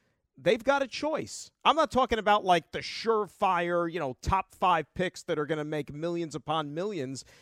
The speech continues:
No, I'm talking about the fringe guys who may or may not be, let's say, first-round picks or may or may not even be lottery picks.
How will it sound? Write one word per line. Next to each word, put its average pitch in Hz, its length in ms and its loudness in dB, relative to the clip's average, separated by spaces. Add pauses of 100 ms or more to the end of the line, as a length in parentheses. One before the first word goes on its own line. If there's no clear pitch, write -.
(140)
No, 233 220 4
I'm 233 100 0
talking 285 340 -2
about 233 320 0
the 165 80 -4
fringe 247 440 -8
guys 127 340 -2
who 170 80 -4
may 185 320 -2
or 240 100 -4
may 202 220 -4
not 202 260 -2
be, 185 140 -4
let's 180 260 0
say, 165 160 -2
first-round 160 720 -6
picks - 400 -8 (260)
or 156 140 2
may 180 320 2
or 220 100 0
may 190 200 0
not 180 200 2
even 175 220 -4
be 170 160 -4
lottery 156 540 2
picks. - 460 -14